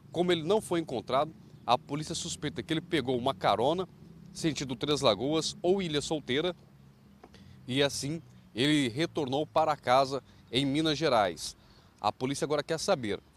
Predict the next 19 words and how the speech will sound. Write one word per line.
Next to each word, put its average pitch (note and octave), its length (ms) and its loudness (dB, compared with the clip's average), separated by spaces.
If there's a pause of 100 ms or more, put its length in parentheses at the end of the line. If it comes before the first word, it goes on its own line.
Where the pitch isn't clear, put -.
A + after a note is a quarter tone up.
(200)
o A#2 100 -4
porquê C3 360 -4
ele F#3+ 140 -2
não D3 160 -2
ficou, C3+ 440 -6 (360)
se - 280 -4
realmente C#3+ 680 0
ele D3+ 220 -4
viria E3 360 -4
até D#3+ 140 -2
Três C#3 200 -6
Lagoas A#2+ 420 -2
só - 380 0
para C#3+ 420 2 (140)
reabastecer D#3 680 2
a C3 40 0
aeronave A2+ 440 2 (160)
e A3 120 -4
voltar D3+ 560 0